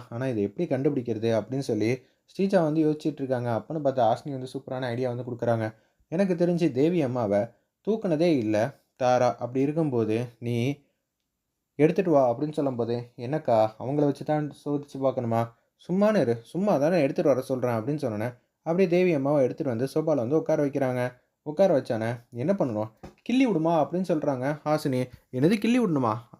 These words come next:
ஏன் பாப்பாவையா? அதெல்லாம் வாய்ப்பே இல்ல" அப்படின்னு சொல்லிடுறாங்க அந்த இடத்துல. மாறி, "நீ எதுக்கும் லாயக்கு இல்ல, நான் வந்துடுறேன்னு" சொல்லிட்டு அந்த இடத்துல மாறி வந்து செய்ய முடியாத செயலை வந்து ஹாசினி வந்து செஞ்சிடுறாங்க. உடனே வந்து மாறி கையை பிடிச்சிட்டு அப்படியே வந்து கூட்டிட்டு வந்து மேல வந்துடுறாங்க.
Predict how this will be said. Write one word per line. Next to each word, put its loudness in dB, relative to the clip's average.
ஏன் 2
பாப்பாவையா? 2
அதெல்லாம் 2
வாய்ப்பே 2
இல்ல" 0
அப்படின்னு -4
சொல்லிடுறாங்க -2
அந்த 0
இடத்துல. 0
மாறி, 4
"நீ -6
எதுக்கும் 0
லாயக்கு 2
இல்ல, 0
நான் -2
வந்துடுறேன்னு" 2
சொல்லிட்டு 0
அந்த -8
இடத்துல 0
மாறி 2
வந்து 2
செய்ய -4
முடியாத 2
செயலை 0
வந்து 0
ஹாசினி -2
வந்து 0
செஞ்சிடுறாங்க. 0
உடனே 0
வந்து 2
மாறி 0
கையை 2
பிடிச்சிட்டு -6
அப்படியே 0
வந்து 2
கூட்டிட்டு -2
வந்து -2
மேல 2
வந்துடுறாங்க. 0